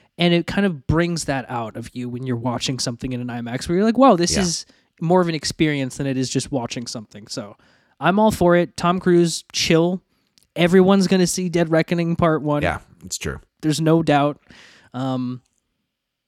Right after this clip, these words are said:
Speaker 1: and yeah, movies. Movies.
Speaker 2: <laughs> I, I, I wanna, like, add one more thing, but I don't wanna, like, end on a negative note, but I'm like,
Speaker 1: Oh, God.
Speaker 2: but, like, yo, Tom Cruise, like, when did a movie theater not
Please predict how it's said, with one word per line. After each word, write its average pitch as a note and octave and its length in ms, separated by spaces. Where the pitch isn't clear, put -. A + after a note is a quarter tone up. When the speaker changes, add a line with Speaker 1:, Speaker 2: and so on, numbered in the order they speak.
Speaker 1:
and C3 520
yeah, D3 280
movies. C#3+ 540
Movies. F3 520
Speaker 2:
<laughs> - 240
I, G#3+ 100
I, - 120
I C3+ 80
wanna, E3 200
like, E3+ 220
add A2 240
one A2 140
more G#2 120
thing, F#2 220
but F#2 100
I F2 60
don't F2 140
wanna, F#2+ 160
like, F#2 240
end F2 200
on E2+ 120
a - 20
negative F2 340
note, E2+ 260
but G2 120
I'm F#2 100
like, F#2 320
Speaker 1:
Oh, C#3 140
God. A2+ 340
Speaker 2:
but, C#3 140
like, C#3+ 260
yo, C3+ 240
Tom A#2+ 280
Cruise, A#2 360
like, F#2+ 260
when B2 300
did D3 140
a C3+ 40
movie A#2+ 320
theater F#2+ 280
not F2+ 260